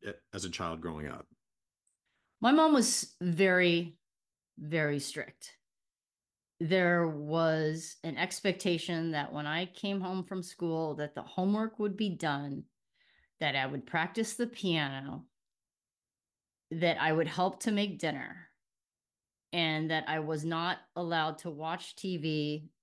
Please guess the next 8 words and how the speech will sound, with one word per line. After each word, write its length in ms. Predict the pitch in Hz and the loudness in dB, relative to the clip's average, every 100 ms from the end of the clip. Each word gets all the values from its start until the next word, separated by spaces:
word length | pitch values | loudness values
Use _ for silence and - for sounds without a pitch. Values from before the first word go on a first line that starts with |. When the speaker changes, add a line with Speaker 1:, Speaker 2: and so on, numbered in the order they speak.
| - | -6
Speaker 2:
unless 460 | 165 165 156 160 | -4 0 0 -2
there 140 | - 165 | -4 -4
was 220 | 151 143 | -4 -4
no 220 | 151 160 | -4 -4
test 420 | 185 - 160 156 | -4 -4 -6 -6
the 100 | - | -8
next 340 | 151 143 - - | -6 -6 -10 -10
day. 460 | 143 143 139 139 | -6 -6 -6 -8